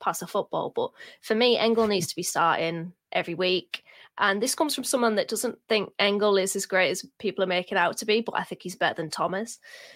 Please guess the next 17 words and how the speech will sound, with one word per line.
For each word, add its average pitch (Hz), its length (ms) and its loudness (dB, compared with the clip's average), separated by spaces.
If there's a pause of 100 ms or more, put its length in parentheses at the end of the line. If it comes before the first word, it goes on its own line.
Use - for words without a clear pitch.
(200)
McGree 233 480 2
always 220 320 4
needs 190 200 -2
to - 60 -12
be 190 80 0
on 175 120 0
the 175 60 -4
left. 202 480 0
He's 202 640 -6 (460)
a 214 60 0
player 277 260 0
that's - 220 -4
really 220 160 2
good 190 220 -2
with 190 140 -2
space. - 840 -2 (180)
So 202 460 2